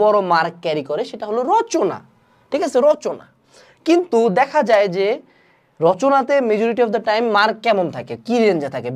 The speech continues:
বিশ মার্ক, পনেরো মার্ক, এরকম রেঞ্জের কিন্তু আমাদের মার্ক থাকে রচনাতে। কিন্তু আমাদের মার্ক very poor থাকে। মেজরিটি স্টুডেন্ট রচনাতে আমরা স্যারদের সাথে কথা বলে দেখছি,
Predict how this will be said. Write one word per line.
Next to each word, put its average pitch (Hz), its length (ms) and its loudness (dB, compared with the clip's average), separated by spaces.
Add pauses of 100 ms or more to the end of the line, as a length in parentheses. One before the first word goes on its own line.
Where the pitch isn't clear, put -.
বিশ 196 180 -4 (180)
মার্ক, 165 280 0 (220)
পনেরো 196 340 0 (140)
মার্ক, 156 220 0 (140)
এরকম 247 260 0 (120)
রেঞ্জের 175 420 0
কিন্তু 139 260 -6 (480)
আমাদের 160 200 0 (100)
মার্ক 135 200 0 (120)
থাকে 190 240 -2
রচনাতে। 113 360 -8 (380)
কিন্তু 208 160 -2 (120)
আমাদের 240 300 2 (160)
মার্ক 175 280 0 (640)
very 285 200 2 (120)
poor 214 200 4 (120)
থাকে। 135 140 -8 (120)
মেজরিটি 269 440 -2
স্টুডেন্ট 240 380 -4
রচনাতে 190 400 -4 (120)
আমরা 160 200 2 (460)
স্যারদের 180 300 0
সাথে 202 220 -2
কথা 185 200 2
বলে 190 160 0
দেখছি, 190 240 -6